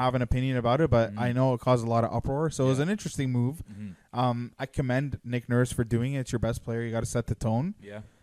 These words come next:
Speaker 1: My concern was that dude's response was terrible.
Speaker 2: Mm-hmm.
Speaker 1: His response was, I mean, dare I say, laughable?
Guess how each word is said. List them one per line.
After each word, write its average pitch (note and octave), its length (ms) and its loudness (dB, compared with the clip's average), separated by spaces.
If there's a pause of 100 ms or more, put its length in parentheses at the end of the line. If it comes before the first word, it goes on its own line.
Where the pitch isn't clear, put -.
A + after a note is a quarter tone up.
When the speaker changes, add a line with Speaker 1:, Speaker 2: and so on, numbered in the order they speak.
(180)
Speaker 1:
My B2 260 2
concern D#3+ 640 2
was A#2+ 540 4 (960)
that C3 260 6
dude's C3+ 280 8
response A#2+ 520 2
was A2 120 2
terrible. B2+ 460 0 (640)
Speaker 2:
Mm-hmm. A2+ 280 -2
Speaker 1:
His B2+ 180 4
response C3 420 0
was, B2 400 4 (840)
I G#2+ 120 -6
mean, B2 180 2
dare A#2+ 240 6
I A#2+ 60 2
say, A#2 260 4
laughable? D#3+ 600 0